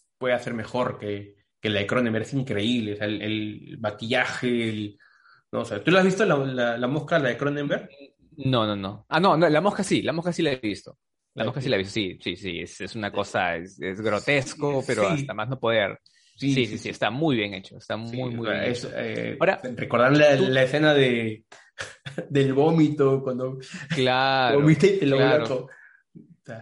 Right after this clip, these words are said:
Speaker 2: Sí,
Speaker 1: terrible,
Speaker 2: sí, sí, sí.
Speaker 1: pero es increíble,
Speaker 2: Tú,
Speaker 1: ¿no?
Speaker 2: tú, tú, tú mencionaste algo que también es muy importante. Cuando, cuando, cuando, cuando, cuando se toca la ciencia ficción,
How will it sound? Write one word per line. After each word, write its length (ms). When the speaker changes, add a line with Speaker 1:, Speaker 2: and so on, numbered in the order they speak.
Speaker 2:
Sí, 180
Speaker 1:
terrible, 340
Speaker 2:
sí, 60
sí, 60
sí. 240
Speaker 1:
pero 140
es 100
increíble, 420
Speaker 2:
Tú, 100
Speaker 1:
¿no? 60
Speaker 2:
tú, 400
tú, 120
tú 120
mencionaste 540
algo 160
que 120
también 260
es 40
muy 140
importante. 680
Cuando, 320
cuando, 340
cuando, 260
cuando, 200
cuando 180
se 100
toca 200
la 140
ciencia 400
ficción, 800